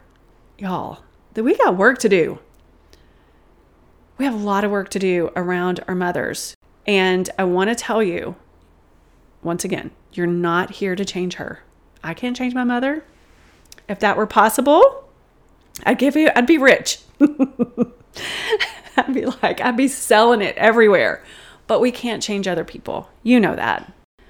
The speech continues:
So how can you have a relationship or go no contact or go low contact or just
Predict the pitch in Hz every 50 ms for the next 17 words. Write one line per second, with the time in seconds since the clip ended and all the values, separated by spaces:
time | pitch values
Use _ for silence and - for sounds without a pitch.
0 | _ _ _ _ - - 233 214 208 - - - 254 254 262 277 294 285 - 285
1 | 262 254 233 214 196 190 185 185 185 185 185 185 190 185 - _ _ _ _ _
2 | _ - - 226 208 226 247 269 247 226 214 196 202 - 170 - 175 180 175 -
3 | 180 175 175 180 180 180 - - - - - _ - 226 240 247 254 233 240 226
4 | 220 208 202 196 196 196 - 185 185 190 185 202 180 190 190 185 - - - 240
5 | 247 247 240 240 226 220 208 190 190 185 185 185 190 196 202 214 214 214 220 214
6 | - 202 190 196 190 180 202 190 180 175 180 180 175 - - - - - - -
7 | - - - - 214 208 - 240 247 247 240 - - - - -